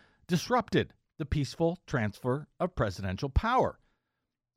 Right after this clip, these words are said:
Hundreds of cases have been heard and convictions secured in federal courtrooms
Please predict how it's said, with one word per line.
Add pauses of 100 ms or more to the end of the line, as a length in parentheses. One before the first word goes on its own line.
Hundreds
of
cases
have
been
heard
and
convictions
secured
in
federal
courtrooms